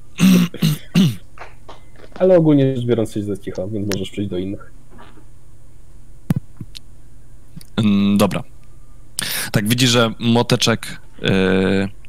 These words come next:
Speaker 1: tak, e, coś, coś ki-, kiwnął do ciebie głową. Słuchaj, młot mi mówił już wcześniej, że zacząłeś dogadywać z nim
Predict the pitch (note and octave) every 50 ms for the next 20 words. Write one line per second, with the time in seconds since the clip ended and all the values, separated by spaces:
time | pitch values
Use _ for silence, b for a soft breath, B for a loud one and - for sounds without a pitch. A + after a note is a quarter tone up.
0 | - - - - - - - - - - - - - - - - - - - -
1 | B B B B B - - - - - - - - - F#2+ - - G#2 G2 G2
2 | G2 F#2+ - - - - - G2 - F2 E2+ - - - - - - - E2+ G2
3 | G2 - - - - - C#3+ B2+ C3+ B2 A2 A2+ - - G#2 G2+ G#2+ F#2+ A2 A2
4 | G2 G#2 A2 A#2+ C#3 D3 C#3+ - - - - - - - - - - - - -
5 | - - - - A2 G#2+ G2 F#2 - - - - - - - - - - - -
6 | A#2+ A#2+ A#2+ A2 A#2 A#2+ A#2 B2+ C3+ A#2 G#2 G2 F#2 - A2 A2 - - - -
7 | - - - - - - - - - - - - - - - G#2 - - A#2+ A#2
8 | - - - F2+ F2+ - - - - - - - - - - - - - - -
9 | - - - - - G#2 F#2 - F#2+ F2+ F#2 G2 G2 G2 G2 G2+ G2 G#2 - -
10 | G#2 G2+ F#2+ G#2 G2 G2+ G2 F#2 - F#2 G2 F#2+ F#2+ F#2 - - F#2+ F#2 F#2+ F#2
11 | F#2 F#2 F#2 F#2+ F#2+